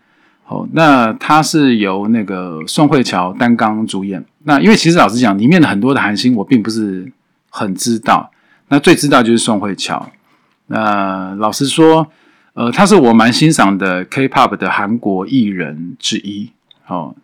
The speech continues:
那除了演技好以外呢，他自我节制也节制得蛮好的，比如说整个体态的保养啊等等之类。那当然这些都不重点，重点是在于这个故事大纲。像韩剧我们都知道，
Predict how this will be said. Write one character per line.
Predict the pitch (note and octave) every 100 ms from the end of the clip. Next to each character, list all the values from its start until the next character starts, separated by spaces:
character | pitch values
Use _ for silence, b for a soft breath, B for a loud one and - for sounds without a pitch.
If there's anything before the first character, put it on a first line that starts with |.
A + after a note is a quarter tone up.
| -
那 | A#2+ G#2 F#2 F#2+ _ _
除 | - D3+
了 |
演 | E3+ A#2+
技 | G#2+ -
好 | - G#2
以 | G2 G#2
外 | C3+
呢， | A2 G2+ G2+
他 | C3
自 | C3 C#3+
我 | G#2+ F2 F2
节 | - F#2+
制 | B2
也 | G2
节 | F2+ F#2+
制 | F#2+ A#2
得 | F2+
蛮 | E2 E2+
好 | F2 C#2
的， | D#2 B1+
比 | - F#2
如 | G2+
说 | A2+ A2+ A2 A2+
整 | G2
个 | F#2
体 | -
态 | G2 B2
的 | G2+ F#2 F2
保 | - G#2
养 | A#2 F#2+
啊 | G2
等 | G#2 A#2+
等 | G2
之 | - A2
类。 | G#2 - b b b b b
那 | F3+
当 | F3 G#3
然 | C#3+
这 | F3+
些 |
都 | F#3
不 | D3
重 | C#3+ D#3 A#2
点， | F#2+ - _ _ -
重 | F#3 D3+
点 | A2+ F#2+
是 | F2+ B2
在 | A2 A#2
于 | G2 F#2 F2+ F#2 G2
这 | - B2
个 | G#2+ G2 F2+
故 | - C3+
事 | C3
大 | B2
纲。 | A#2 A#2+
像 | A#2 C#3 A2+
韩 | G2+ A2 A#2+
剧 | F3
我 | C#3
们 | G2
都 | A#2
知 | - A2
道， | A#2 F#2